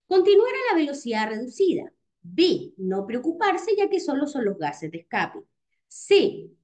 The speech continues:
continuar porque sabe que se detendrá algunos kilómetros más allá. D,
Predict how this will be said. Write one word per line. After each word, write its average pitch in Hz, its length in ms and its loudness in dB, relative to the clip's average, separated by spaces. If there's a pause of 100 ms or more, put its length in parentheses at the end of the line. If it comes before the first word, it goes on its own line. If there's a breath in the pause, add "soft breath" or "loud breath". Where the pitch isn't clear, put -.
continuar 370 800 6
porque 214 240 -4
sabe 415 380 2
que 427 80 0
se 330 200 0
detendrá 269 480 -2
algunos 285 360 2
kilómetros 220 560 -4
más 247 220 -8
allá. 320 340 -2 (440)
D, 269 420 -4